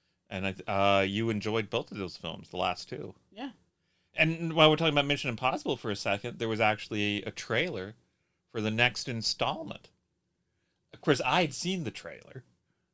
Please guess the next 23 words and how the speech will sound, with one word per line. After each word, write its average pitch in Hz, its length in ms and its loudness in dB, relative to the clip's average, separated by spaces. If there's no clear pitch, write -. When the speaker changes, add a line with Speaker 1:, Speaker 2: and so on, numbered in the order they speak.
Speaker 1:
uh, 95 320 -6
on 98 200 -4
YouTube, 98 420 -6
but 98 80 0
you 123 140 2
hadn't 123 180 2
seen 143 240 -8
it 160 160 -6
yet, - 160 -10
right? 92 240 -4
Speaker 2:
No. 220 300 -8
Speaker 1:
What'd 139 180 0
you 143 60 0
think 175 220 -6
of 107 140 -6
it? - 80 -18
Speaker 2:
I'm 170 140 -4
excited. 226 440 -2
I 170 100 -4
liked 180 260 -6
the 180 80 -8
last 175 340 -6
two. 175 220 -6